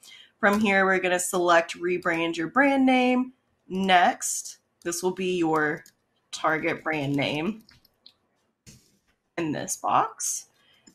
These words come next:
and then asin. And then once you hit next, it's gonna automatically create a case, and then from there, Amazon will hopefully <laughs> update your brand name.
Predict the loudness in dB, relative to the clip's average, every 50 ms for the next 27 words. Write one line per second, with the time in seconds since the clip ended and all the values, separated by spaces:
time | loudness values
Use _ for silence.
0 | -8 -6 -2 -2 -2 -2 -4 -4 -2 -2 -2 0 -2 0 0 2 0 0 -2 -6
1 | -14 _ _ _ _ _ _ _ _ -2 2 4 6 6 8 6 6 4 4 2
2 | 2 4 4 2 2 4 6 8 6 6 6 2 -6 -2 -2 -2 -2 0 0 4
3 | 6 8 8 10 10 10 10 10 8 10 8 8 8 4 0 -4 -4 -4 -6 -4
4 | -2 0 0 0 0 -2 -4 -4 -4 -2 -2 -2 -2 -2 -4 -4 -2 0 0 0
5 | 0 0 0 0 0 0 -2 -2 -2 -4 -4 -4 -4 -4 -4 -4 -4 -4 -2 -2
6 | -2 -2 -2 -4 -4 -6 _ _ _ -2 -2 -2 -2 -2 -2 0 0 2 4 2
7 | 2 2 0 2 4 4 4 4 -2 -4 -4 -2 -4 -2 0 0 0 0 -2 -4
8 | -6 -8 -8 -10